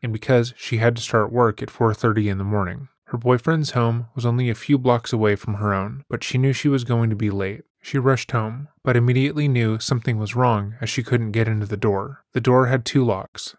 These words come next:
a deadbolt, which worked, and another in the doorknob, which did not, but one key was supposed to open both. Everyone who had come to her home knew better than to lock the doorknob, and she knew Lisa would have never done so. Once more, she began to panic. She quickly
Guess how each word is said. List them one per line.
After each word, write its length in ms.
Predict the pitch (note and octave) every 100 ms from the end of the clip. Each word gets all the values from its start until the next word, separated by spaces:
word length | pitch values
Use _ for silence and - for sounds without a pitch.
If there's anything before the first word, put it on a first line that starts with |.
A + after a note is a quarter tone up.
| -
a 80 | A#2+
deadbolt, 540 | A#2+ A#2 C#3 C3+ F3
which 260 | - A#2 -
worked, 440 | A#2+ G#2 - - -
and 140 | B2
another 340 | A2+ A#2 A#2 A#2
in 140 | A2+
the 60 | G#2+
doorknob, 560 | A#2 A2 G2 G#2 C#3+ _ -
which 180 | A#2+
did 160 | - G#2+
not, 260 | A2 F#2+ - _ -
but 100 | A#2
one 220 | A2+ B2+
key 280 | A2 A#2+ A2+
was 160 | A2+ -
supposed 340 | - A#2 A2
to 60 | A#2
open 320 | G#2+ A2 G#2
both. 480 | G#2+ G#2+ D3 - _ _ _ -
Everyone 380 | B2 C3+ D3 D3+
who 160 | D3+
had 140 | C3+ -
come 220 | C3 C3
to 120 | B2
her 140 | G#2+ G#2
home 400 | B2 A2+ G2+ - _
knew 140 | B2+ A#2+
better 300 | A#2+ A#2+ A#2+
than 140 | A2+
to 120 | -
lock 380 | G#2+ G#2 G2+ -
the 80 | -
doorknob, 500 | A#2 A2 G2+ A2+ C#3+ _ _
and 120 | B2+
she 160 | - A#2
knew 180 | B2+ C#3
Lisa 520 | B2 A2+ - A2 G#2+ -
would 120 | A#2
have 80 | G#2+
never 220 | G#2+ G#2+
done 260 | A2+ A2+
so. 340 | - - - - -
Once 320 | B2 A2+ -
more, 360 | C#3 B2 A2 -
she 140 | -
began 320 | A#2 A#2 A#2 G#2+
to 80 |
panic. 520 | - B2 G#2+ G#2 - _ _ -
She 160 | -
quickly 500 | - C3 - D3+ D#3+